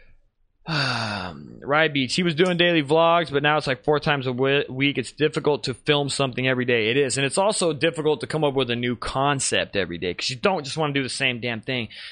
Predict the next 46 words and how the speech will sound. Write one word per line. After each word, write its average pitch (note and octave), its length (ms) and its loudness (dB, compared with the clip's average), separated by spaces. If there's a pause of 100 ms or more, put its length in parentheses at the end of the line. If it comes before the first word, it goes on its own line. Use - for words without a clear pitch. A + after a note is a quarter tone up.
(120)
'Cause C3+ 200 -2
no E3 120 2
matter D#3 600 2
what E3+ 300 0
you D#3+ 60 -6
say G3 460 2
or F3 100 0
no D#3 120 0
matter E3+ 280 2
who F3+ 180 0
you E3 200 2
are, F3+ 300 2 (280)
no D3 100 -4
matter D3+ 220 2
how C#3 260 0 (580)
popular F3+ 480 0
you F3+ 140 2
are, F3+ 240 0 (160)
at - 140 -6
the G3+ 80 2
end G3+ 100 0
of D#3+ 80 -4
the D3+ 60 -2
day, D3 220 2
you B2+ 120 -2
do C#3+ 180 0
the A#2+ 120 -6
same C3 360 -4
damn A2+ 280 -4
thing. G2+ 240 -6
We're A2 180 0
all C3+ 260 4
creatures B2+ 420 -4
of G#2 100 -10
habit. C3 560 0 (720)
So C#3 300 0
it's - 160 -8 (120)
almost A3 600 0
kinda G#3 320 0
like G#3 240 0
vlogs G3+ 460 0
are A2+ 100 -6 (260)
fake G3 400 0
in G#3 120 -2
a G#3 100 -2
way. G#3+ 680 0